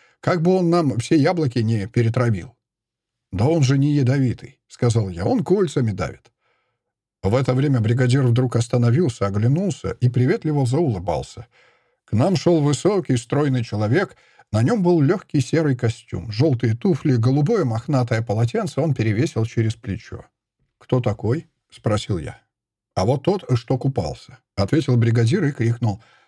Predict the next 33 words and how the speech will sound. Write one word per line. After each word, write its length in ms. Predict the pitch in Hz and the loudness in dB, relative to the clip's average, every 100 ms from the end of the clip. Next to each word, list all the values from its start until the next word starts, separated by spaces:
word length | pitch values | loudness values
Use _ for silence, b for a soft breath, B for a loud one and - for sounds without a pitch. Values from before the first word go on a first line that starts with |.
| b | b
"Степан 720 | - - 95 - 160 214 208 | -16 -8 -4 0 2 2 0
Митрофанович, 720 | 202 185 160 165 104 - - - | -2 -2 0 0 -2 -8 -18 -6
что 240 | - 240 | 0 2
сегодня 320 | - 233 175 | 2 0 0
так 200 | 160 196 - | -2 -2 -4
скоро?" 440 | - 147 90 - _ _ _ _ _ _ _ - | -2 -2 -2 -10 _ _ _ _ _ _ _ -2
"Да 120 | 98 | 0
вот, 340 | 147 214 - | 2 0 -2
вас 280 | 113 180 - | -2 0 0
увидел", — 420 | 185 139 78 - _ _ - | 2 0 -2 -12 _ _ -4
ответил 480 | 113 117 113 107 | 0 2 2 -2
Степан 380 | - 113 113 92 | -4 -4 -2 -4
Митрофанович 580 | 90 98 113 202 165 - | -4 -4 -2 0 -2 -2
приятным 400 | 110 135 131 101 | -2 -2 -2 -4
голосом. 440 | 90 76 - - - b b b | -4 -8 -10 -16 -20 b b b
"Побоялся, 580 | 104 123 175 226 196 190 | 0 2 2 0 0 -2
что 160 | - 175 | 0 2
без 160 | 160 | 2
меня 260 | 156 160 170 | 2 2 2
за 140 | 143 | 0
стол 260 | - 143 151 | 0 -2 0
сядете". 560 | - 131 117 - 98 - _ _ _ _ | 0 0 0 -2 -6 -8 _ _ _ _
И 80 | 95 | 0
он 180 | 180 190 | 2 2
постукал 540 | 165 - 202 180 147 | -2 0 -2 0 0
по 240 | 117 147 - | 2 0 0
оттопыренным 720 | 117 - 117 160 156 127 117 | -4 -2 0 2 2 2 2
карманам. 560 | 113 104 87 - - _ b b b b - | 0 -2 -4 -8 -14 _ b b b b -2
"Умные 360 | 131 185 185 151 | 2 4 4 4
речи 420 | 160 190 185 151 | 2 2 2 2
приятно 500 | 127 123 143 147 147 | 2 0 0 0 -2
и 40 | |
слышать", — 640 | 123 90 87 - - - | -2 -4 -6 -6 -14 -20